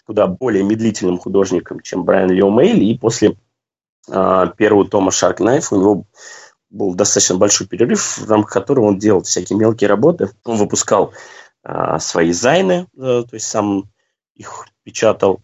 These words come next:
и продавал на Emerald City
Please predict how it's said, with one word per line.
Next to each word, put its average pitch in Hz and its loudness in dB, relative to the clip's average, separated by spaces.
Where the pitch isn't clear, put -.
и 95 -2
продавал 98 2
на 92 2
Emerald 92 2
City - -10